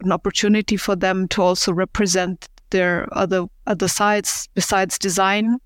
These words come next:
and besides aesthetics, also presenting their design technology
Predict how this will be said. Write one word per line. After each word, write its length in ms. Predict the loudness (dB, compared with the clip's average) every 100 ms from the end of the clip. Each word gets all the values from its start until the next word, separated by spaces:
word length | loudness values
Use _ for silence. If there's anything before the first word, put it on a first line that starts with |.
| -12 -20 -4
and 120 | 0 2
besides 400 | 2 2 0 0
aesthetics, 640 | 0 0 2 0 0 0
also 260 | 0 0
presenting 600 | -2 -2 0 0 0 0 0
their 160 | 0
design 380 | 0 0 0 -2
technology 800 | -4 0 2 2 0 2 2 0